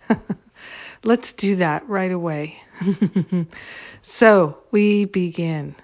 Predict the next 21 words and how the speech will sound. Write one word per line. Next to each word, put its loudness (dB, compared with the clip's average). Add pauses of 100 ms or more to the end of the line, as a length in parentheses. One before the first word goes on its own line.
(240)
with -4 (560)
a -4
hand -2
on -4
our -6
heart. -12 (460)
So -2
grateful -4 (460)
to 4
start 0
from -4
this -6
place -4
of -6
wholehearted -6
gratitude. -8
We -4
are -2
grateful -6 (640)
to 4 (760)
consciously -2